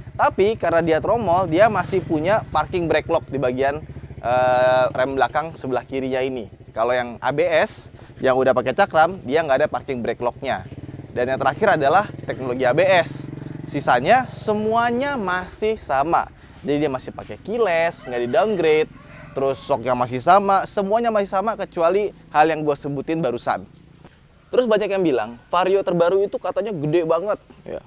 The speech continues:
lihat depannya itu kayak hidrocephalus, gitu, kata komen-komen di netizen.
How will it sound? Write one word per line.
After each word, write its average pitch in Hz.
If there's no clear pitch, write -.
lihat 131
depannya 156
itu 180
kayak 147
hidrocephalus, 139
gitu, -
kata -
komen-komen 135
di 143
netizen. 123